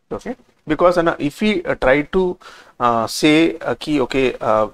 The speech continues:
that our read operation is also could be faulty, then it makes the testing algorithm, uh, very, very, uh, uh, uh, uh, complex. So, uh, ultimately,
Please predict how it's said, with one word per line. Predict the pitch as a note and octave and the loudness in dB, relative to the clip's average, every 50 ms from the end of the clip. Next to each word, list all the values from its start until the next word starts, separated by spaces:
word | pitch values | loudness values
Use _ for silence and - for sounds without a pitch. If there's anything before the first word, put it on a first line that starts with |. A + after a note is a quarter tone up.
| - - | -8 -2
that | B2 A2+ A2+ - A#2+ | 2 2 2 2 2
our | A2+ A#2 A#2 A#2 - | 4 4 4 2 2
read | B2 C#3+ E3+ F3+ E3 | 2 2 4 6 6
operation | C#3+ C3 - - C3 C3 - C#3 C3 B2+ | 4 4 2 0 -4 -2 -2 -4 -6 -4
is | A#2+ A2+ | -2 2
also | A2+ G#2+ A2+ A2+ - - D#3 D3 C3 | 2 2 2 2 0 0 0 0 0
could | - - C#3 B2+ B2 | 0 -4 -6 0 2
be | D3 D#3 | 2 2
faulty, | D3+ - A#2 G2+ F#2+ F2+ - - G#3 C#4+ E4 - _ - - - - _ _ _ | 4 2 2 0 0 0 -4 -2 -2 -2 -2 -4 _ -18 -20 -20 -20 _ _ _
then | - G3+ A3 G#3 | 2 2 4 2
it | E3+ B2 - - | 0 -6 -6 -4
makes | B2+ C3+ D#3 D#3 - - | 0 0 0 0 0 2
the | C#3 C3 A#2+ | 2 4 4
testing | A2 - A#2 G#2+ - - C3 A#2+ A2+ | 4 2 -2 -2 -2 -2 -4 -2 -2
algorithm, | G#2 G2+ G#2 G2 - G#2 G#2+ F#2+ F#2+ - A#2+ - - - - | -2 -4 -4 -6 -6 -6 -6 -6 -2 -2 -2 -2 -2 -6 -6
uh, | D3+ G3 A3 | -4 -4 -2
very, | D3+ A2 G2+ - F#2+ | -2 -2 -4 -4 -6
very, | F#2 G2 G2 A#2+ - - - | -8 -8 -8 -8 -10 -10 -12
uh, | - | -12
uh, | - F2 F#2+ F#2+ - - - A2 A2 - - _ _ | -10 -10 -10 -10 -10 -12 -12 -14 -14 -14 -18 _ _
uh, | - C#3 - A#2 D3 F#3+ - - _ - - - - _ - | -20 -18 -14 -14 -14 -14 -14 -18 _ -20 -20 -20 -20 _ -6
uh, | G#2+ G#2 - | -6 -6 -2
complex. | - C3+ B2+ A#2 G#2+ - G2+ F#2+ - - - - _ _ - - - - - - _ - | 0 2 2 2 0 -4 -8 -8 -8 -10 -16 -18 _ _ -20 -20 -20 -20 -20 -20 _ -14
So, | - - F3 E3 E3+ E3+ F3 E3 - - | -2 4 6 6 8 8 6 4 2 0
uh, | - C3 - - | 0 0 2 2
ultimately, | C3 C#3+ E3+ - - C4 A#3 A#3 A3+ A3 - - F3+ G3 A#3 D4 | 2 2 2 4 4 6 6 6 6 6 2 -2 -2 -2 -2 -4